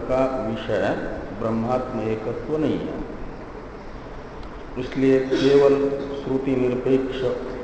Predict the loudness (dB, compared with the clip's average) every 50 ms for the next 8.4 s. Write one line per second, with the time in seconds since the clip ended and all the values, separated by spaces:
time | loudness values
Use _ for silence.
0 | -10 -10 -12 -12 -14 -14 -14 -14 -14 -12 -4 0 4 4 4 4 4 2 2 2
1 | 2 2 2 0 -4 -4 -6 -6 -8 -8 -10 -10 -10 -12 -12 -14 -14 -14 -14 -14
2 | -14 -14 -14 -14 -14 -10 -2 2 4 6 6 6 6 4 2 2 2 2 2 0
3 | -2 -2 0 0 0 0 0 -2 -2 -2 0 0 0 0 -2 -4 -6 -6 -8 -8
4 | -10 -10 -12 -12 -12 -12 -14 -14 -14 -12 -6 -4 -2 2 2 2 2 2 2 2
5 | 2 2 2 2 2 2 0 0 0 0 0 0 0 0 0 2 2 4 4 4
6 | 4 4 2 2 0 -2 -4 -4 -6 -8 -8 -10 -10 -10 -6 -2 0 0 0 -2
7 | -2 -4 -4 -4 -2 -2 -2 0 0 0 0 -2 -2 -4 -4 -4 -4 -2 0 0
8 | 2 2 2 2 2 0 0 0